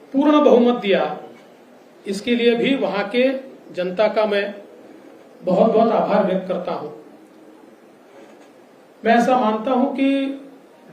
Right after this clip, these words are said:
देश में अच्छे रिजल्ट यहां पर आए, लेकिन महाराष्ट्र में निश्चित रूप से कुछ कमी रही है।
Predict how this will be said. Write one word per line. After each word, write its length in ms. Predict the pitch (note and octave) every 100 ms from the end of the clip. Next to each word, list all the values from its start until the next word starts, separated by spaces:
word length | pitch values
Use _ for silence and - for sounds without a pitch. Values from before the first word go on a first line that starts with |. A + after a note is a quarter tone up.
| -
देश 340 | G#3+ - -
में 380 | A#3+ G3 - - - - _ _ - - - - - - - - _ _ _
अच्छे 360 | G3 G3 - B3+ C4+ C4+ - G#3
रिजल्ट 400 | F#3+ G3+ A#3+ A3+
यहां 200 | G3 G#3+
पर 100 | G#3
आए, 240 | F3+ G#3 B3 - - - - - - - - - _ _ _ - -
लेकिन 400 | A3 G3+ B3 A3
महाराष्ट्र 520 | F#3 G3+ A3+ A#3+ A#3+
में 360 | A#3 B3+ B3+ G#3+
निश्चित 360 | F#3 - A#3+ A3+
रूप 140 | G#3+
से 160 | - B3
कुछ 320 | B3 A#3+ -
कमी 220 | G#3+ A3
रही 180 | G#3+ F3+
है। 160 | G3 A#3